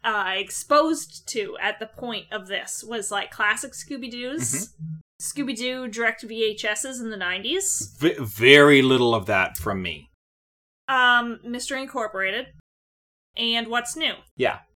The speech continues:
Speaker 1: Those are my big ones, and they were yours as well, discounting the movies.
Speaker 2: Yeah. I think you had shown me, uh, Zombie Island and Where's My Mummy?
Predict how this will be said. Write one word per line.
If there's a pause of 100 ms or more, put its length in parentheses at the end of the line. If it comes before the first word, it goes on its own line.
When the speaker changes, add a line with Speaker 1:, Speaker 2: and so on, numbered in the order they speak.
(120)
Speaker 1:
Those
are
my
big
ones,
and
they
were
yours
as
well, (440)
discounting (160)
the
movies.
Speaker 2:
Yeah. (800)
I
think
you
had
shown
me,
uh, (280)
Zombie
Island
and
Where's
My
Mummy?